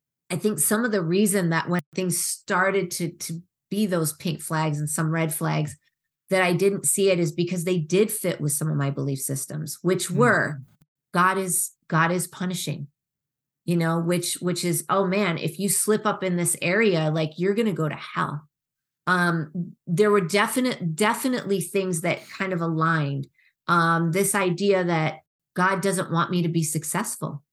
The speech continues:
Speaker 1: whether
Speaker 2: Yeah.
Speaker 1: it's, you know, i-, financially or, um, or otherwise, relationally, you know, that, that God doesn't desire that for me.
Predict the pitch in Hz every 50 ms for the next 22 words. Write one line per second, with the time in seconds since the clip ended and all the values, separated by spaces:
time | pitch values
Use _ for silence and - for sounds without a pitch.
0 | _ _ _ _ _ _ _ _ _ - 160 165 160 156 170 160 - 139 170 165
1 | 160 151 139 - - - - - _ _ - 180 180 175 165 156 151 147 - -
2 | - 175 - - 165 160 - - 175 170 170 185 196 208 214 - - - 208 196
3 | 196 190 190 185 185 180 180 180 180 - - 170 160 160 156 151 151 156 151 151
4 | 151 - _ _ _ _ _ _ 156 160 156 - - 143 147 123 - - - -
5 | 190 185 - - 190 208 208 247 196 151 147 - - - 147 - - - - 170
6 | 165 170 175 165 170 170 180 208 214 - - 233 208 208 208 202 202 202 196 196
7 | 190 190 185 185 - _ _ _ _ _ _ _ 180 190 175 180 175 175 170 165
8 | 170 165 156 - - - 175 - _ _ _ _ _ _ _ _ _ _ _ -
9 | - - 165 151 160 180 185 190 196 190 175 160 156 156 - 180 185 185 180 190
10 | 170 - 151 147 160 151 143 156 160 180 196 185 165 151 151 147 139 143 - -
11 | - 147 143 139 139 - - 156